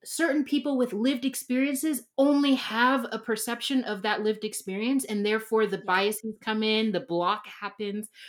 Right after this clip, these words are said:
Speaker 1: But if you welcome into your space other diverse voices and lived experiences, they may have a new perspective that could help you in creating those brave and safe spaces for your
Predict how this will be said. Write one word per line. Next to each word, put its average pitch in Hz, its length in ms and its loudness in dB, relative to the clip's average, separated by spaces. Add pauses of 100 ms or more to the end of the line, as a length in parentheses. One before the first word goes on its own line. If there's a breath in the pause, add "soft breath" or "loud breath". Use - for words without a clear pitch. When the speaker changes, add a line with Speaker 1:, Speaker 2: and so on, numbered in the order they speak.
(160 loud breath)
Speaker 1:
But 254 160 4
if 240 160 -4
you 233 160 2
welcome 233 600 0
into 220 300 -2
your 196 160 0
space 190 520 -4 (320 soft breath)
other 240 440 2
diverse 208 720 0
voices 202 760 2
and 185 300 -4
lived 190 280 -2
experiences, 175 1160 -4 (320 loud breath)
they 214 340 8
may 269 260 8
have 240 360 2
a 226 60 -2
new 214 240 0
perspective 196 760 -8 (280 loud breath)
that 233 240 2
could 233 160 2
help 262 440 -2
you 214 360 0 (320 loud breath)
in 226 360 2 (340 soft breath)
creating 254 540 4
those 208 220 2
brave 196 340 4
and 208 120 -4
safe 185 200 -6
spaces 196 520 -2
for 180 100 -6
your 156 200 -2